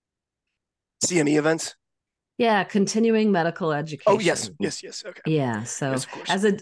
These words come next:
Speaker 2: almost every state requires you to have a certain number of C M E hours, you know, like, I, I continue to learn about medicine.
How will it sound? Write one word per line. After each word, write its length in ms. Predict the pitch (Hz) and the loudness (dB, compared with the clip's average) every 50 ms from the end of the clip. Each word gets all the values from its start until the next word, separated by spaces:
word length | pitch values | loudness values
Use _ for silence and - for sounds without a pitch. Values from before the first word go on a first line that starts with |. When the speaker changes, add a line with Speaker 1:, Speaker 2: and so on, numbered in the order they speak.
| - - - _ | -6 -12 -6 _
Speaker 2:
almost 360 | - 214 233 240 226 - - 196 | 0 2 4 4 2 2 2 2
every 320 | 185 190 185 185 185 170 | 2 2 2 0 0 -2
state 480 | 160 - - - - 156 156 151 151 - | -2 -4 -6 -4 -2 -2 0 -2 -2 -4
requires 540 | 147 147 - - 151 143 143 139 139 139 - | -8 -10 -10 -10 -10 -8 -6 -6 -6 -6 -6
you 80 | 143 | -4
to 100 | 131 123 | -4 -4
have 220 | 127 131 131 127 131 | -4 -4 -4 -4 -4
a 40 | 131 | -6
certain 380 | - - 147 - - 143 143 | -6 -4 -6 -4 -4 -4 -4
number 320 | 139 131 139 139 127 123 123 | -4 -2 -4 -4 -4 -4 -4
of 100 | 123 - | -4 -6
C 240 | - - 160 151 | -8 -6 -4 -4
M 140 | 143 139 143 | -4 -4 -4
E 160 | 139 139 - - - | -4 -6 -6 -6 -4
hours, 500 | 120 117 113 110 104 101 - - 151 - | -4 -4 -2 -4 -4 -4 -6 -6 -6 -6
you 120 | 143 143 | -6 -6
know, 160 | - 98 110 104 | -6 -6 -6 -6
like, 280 | 50 50 - - - - | -6 -6 -8 -8 -6 -4
I, 260 | 143 151 170 175 170 - - | -2 0 0 0 -2 -4 -4
I 180 | - 160 175 185 | -4 -2 -2 -2
continue 580 | - - 208 185 - - 175 180 175 170 165 | 0 0 -2 -2 -2 -2 -2 -2 -2 -2 -4
to 160 | 160 - 175 160 | -4 -4 -4 -4
learn 240 | 156 147 147 147 | -4 -2 -4 -4
about 240 | 139 131 139 - - | -4 -4 -6 -6 -6
medicine. 560 | 120 120 123 123 - - 139 131 127 123 120 | -6 -6 -6 -6 -8 -8 -6 -6 -6 -6 -6